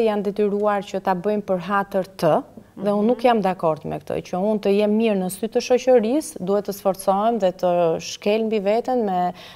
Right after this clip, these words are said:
Speaker 1: në, në të qenit mirë me veten time. Jo, këtë nuk do ta pranoja. Mendoj që i ka bërë dëm më shumë.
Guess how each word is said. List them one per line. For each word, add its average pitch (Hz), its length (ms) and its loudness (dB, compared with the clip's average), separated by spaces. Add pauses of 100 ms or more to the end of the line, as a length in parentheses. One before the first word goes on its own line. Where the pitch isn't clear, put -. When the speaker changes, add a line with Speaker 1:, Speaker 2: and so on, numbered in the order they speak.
(100)
Speaker 1:
në, 190 260 0
në 190 140 -2
të 190 180 0
qenit 262 300 2
mirë 247 320 2
me 165 100 -4
veten 156 340 -4
time. 120 360 -12 (240)
Jo, 190 220 2 (120)
këtë - 220 -4
nuk 214 140 -2
do 180 100 -2
ta 160 100 -4
pranoja. 151 520 -10 (340)
Mendoj 196 320 4
që 247 80 2
i 214 60 2
ka 202 120 -2
bërë 175 240 -4
dëm 147 220 -2 (440)
më - 60 -16
shumë. - 260 -16